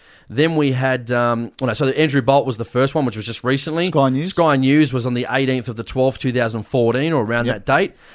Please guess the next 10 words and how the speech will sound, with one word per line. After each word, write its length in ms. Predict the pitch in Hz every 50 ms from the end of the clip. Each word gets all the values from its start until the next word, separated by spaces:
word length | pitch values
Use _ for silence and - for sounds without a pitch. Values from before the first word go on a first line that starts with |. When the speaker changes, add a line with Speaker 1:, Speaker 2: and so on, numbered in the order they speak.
| - - -
Speaker 1:
And 120 | - 147 147
then 80 | 143
this 180 | 170 208 - -
one 160 | 170 135 131 131
was, 220 | 135 127 120 135
um, 220 | 139 135 135 131 - _ - -
two 260 | - - 175 165 160
S 180 | 151 147 -
E 140 | 156 147 143
R. 300 | 151 190 214 139 85 -